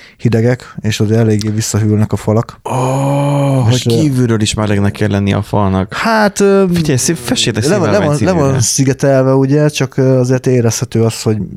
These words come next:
Speaker 1: szivárványszínűre? Le-, lepattogjon?
Speaker 2: Hát, hogy melegek legyenek a falak.
Speaker 1: Ja, hogy melegek legyenek a falak. Vagy a kile-, vagy a sarokban, és akkor ott úgyis kilencven fokban, fok van, és akkor ott lehet kezdeni.
Speaker 2: És a sarok fűteni a többi részt.
Speaker 1: Igen. Ennyi.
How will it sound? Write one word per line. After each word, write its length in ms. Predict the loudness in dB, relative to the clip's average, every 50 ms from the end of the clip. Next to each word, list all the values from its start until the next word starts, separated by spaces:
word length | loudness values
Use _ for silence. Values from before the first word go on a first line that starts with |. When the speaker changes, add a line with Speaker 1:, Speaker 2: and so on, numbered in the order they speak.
| -14 -14 -16 -16 -18 -18 -10
Speaker 1:
szivárványszínűre? 840 | -6 -2 0 0 2 2 0 0 -2 -2 -2 0 0 0 -2 -2 -4 -6 -10 -20 -20 -20 -20 _ _ _ _ -20 -20 -18 -10 -6
Le-, 140 | -4 -4 -4 -4 -6
lepattogjon? 760 | -6 -4 -2 -2 -2 -4 -4 -2 -2 -2 -2 0 0 0 0
Speaker 2:
Hát, 160 | 0 -2 -2
hogy 100 | -2 0
melegek 380 | 0 0 0 0 -2 -2 -2
legyenek 320 | -2 0 0 0 0 -2 -4
a 40 | -4
falak. 360 | -4 -4 -2 -2 -2 -2 0
Speaker 1:
Ja, 80 | 0 2
hogy 100 | 2 2
melegek 340 | 2 2 2 0 0 0 0
legyenek 300 | 0 2 2 2 0 0
a 40 |
falak. 220 | -4 -6 -6 -4 -2
Vagy 120 | 0 0
a 40 | 0
kile-, 240 | 0 0 0 0 0
vagy 200 | 0 0 2 2
a 40 | 0
sarokban, 480 | 0 0 0 0 0 0 0 0 2
és 120 | 2 0 0
akkor 160 | -2 -2 -2
ott 160 | -2 -2 -2
úgyis 220 | -2 -2 -2 -2
kilencven 460 | -2 0 0 2 0 0 0 -2 -4 -4
fokban, 540 | -4 -4 -6 -6 -4 -2 -2 0 -2 -2 -4 -6
fok 240 | -6 -6 -6 -4 -4
van, 120 | -4 -4 -2
és 120 | -4 -4
akkor 180 | -6 -4 -4 -4
ott 260 | -4 -6 -10 -20 -16 -8
lehet 280 | -6 -4 -4 -4 -4
kezdeni. 400 | -4 -4 -4 -4 -4 -4 -4 -4 -4 -6 -10 -18 -20 -20 -16 -10
Speaker 2:
És 100 | -8 -6
a 20 |
sarok 280 | -4 -4 -4 -4 -4 -4
fűteni 460 | -4 -4 -4 -2 -2 -2 0 0 0
a 40 | 0
többi 300 | 0 -2 -4 -2 -2 -2
részt. 360 | -2 -2 -2 -4 -8 -10 -8 -4
Speaker 1:
Igen. 420 | -2 0 0 0 0 -2 -4 -8 -12 _ _ _ _ _ _ _ _ _ _ _ _ _ _ _ _ _ _ _ _ _ -20 -20 _ -20 -14 -6
Ennyi. 320 | -4 0 0 2 0 0